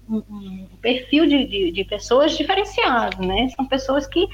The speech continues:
de um modo geral, já, já se desfi-, desvencilharam desses discursos de preconceito.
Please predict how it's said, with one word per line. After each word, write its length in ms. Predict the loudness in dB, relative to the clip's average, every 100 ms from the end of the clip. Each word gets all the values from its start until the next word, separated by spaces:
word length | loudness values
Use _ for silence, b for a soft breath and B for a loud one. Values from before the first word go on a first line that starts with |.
| B B B -20 -2
de 80 | 2
um 60 |
modo 160 | 4 4
geral, 360 | 4 4 4 4
já, 240 | 2 0 2
já 140 | 0
se 160 | 0 -4
desfi-, 480 | -2 -4 -4 -6 -12 -20 -8
desvencilharam 640 | 0 0 0 0 2 2
desses 240 | -2 -4 -6
discursos 560 | -6 -4 -4 -2 -4
de 100 | -2
preconceito. 1000 | -2 -2 -2 -4 0 0 2 -2 -6